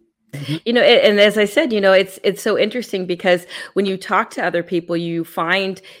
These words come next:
Speaker 2: these points of connection. A-, as a conservative, I am staunchly pro-life. I am completely against abortion, but I'm also against the death penalty.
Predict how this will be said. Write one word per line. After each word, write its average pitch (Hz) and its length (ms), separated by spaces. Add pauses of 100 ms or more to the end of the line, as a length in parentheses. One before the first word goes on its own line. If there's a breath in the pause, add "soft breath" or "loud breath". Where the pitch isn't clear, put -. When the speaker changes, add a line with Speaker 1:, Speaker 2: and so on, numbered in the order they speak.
Speaker 2:
these 165 340
points 185 440
of 175 100
connection. 170 560 (360 loud breath)
A-, - 40 (320)
as 175 200
a 190 40
conservative, 196 680
I 170 140
am 160 360
staunchly 196 560
pro-life. 175 580
I 156 120
am 151 80
completely 196 520
against 170 300
abortion, 170 360 (220 loud breath)
but 208 120
I'm 214 100
also 269 260
against 196 300
the 196 80
death 185 260
penalty. 143 440